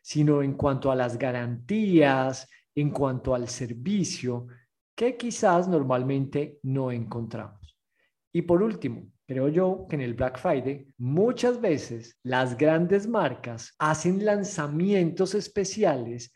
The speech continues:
para esta fecha del Black Friday. Anticipan sus nuevos productos y los venden de manera especial,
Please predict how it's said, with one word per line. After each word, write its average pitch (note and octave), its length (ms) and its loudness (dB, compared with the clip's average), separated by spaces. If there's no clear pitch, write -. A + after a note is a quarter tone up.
para C#3 200 4
esta C3 240 -4
fecha D3 520 0
del B2+ 180 -4
Black A2+ 300 -8
Friday. A2+ 380 -8
Anticipan F3+ 720 2
sus A3 200 -2
nuevos E3+ 340 2
productos A3 800 -4
y A3 160 0
los G3+ 240 6
venden D3+ 360 2
de F#3+ 100 0
manera C3+ 320 -2
especial, F#3 640 -2